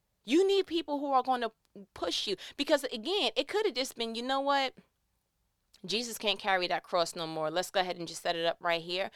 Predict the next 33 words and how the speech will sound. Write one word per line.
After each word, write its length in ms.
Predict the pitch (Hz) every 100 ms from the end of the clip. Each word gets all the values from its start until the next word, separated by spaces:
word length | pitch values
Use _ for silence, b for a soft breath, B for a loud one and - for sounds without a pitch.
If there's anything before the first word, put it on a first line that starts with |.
| B B
No, 120 | 214
no, 120 | 294
no, 140 | 320 285
no. 140 | 202
Sometimes 560 | 180 240 262 277 294 262
you 60 |
need 180 | 254 277
a 40 | 277
Stephen 440 | - 269 247 208
to 60 | 190
go 200 | 208 220
ahead 220 | 208 214
and 100 | 185
help 260 | 190 220
you 120 | 175 180
to 120 | 208
where 300 | 185 185 214
you 300 | 220 214 220
are 60 | 226
intended 760 | 226 226 - 180 175 180 214 -
to 120 | -
go. 600 | 262 208 320 359 165 117 - _ _ _ _ _ _ _ _ _ _ _ _ _ _ _ _ _ _ b
So 180 | - 254
when 220 | 247 269
you're 100 | 330
choosing 720 | - - 349 392 370 370 349
your 140 | 294 285
friends, 720 | - 285 269 196 139 156 -
'cause 160 | 190
you 80 | 156
can't 300 | - 214 214
choose 320 | - 247 269 -
family, 540 | - 175 143 135 160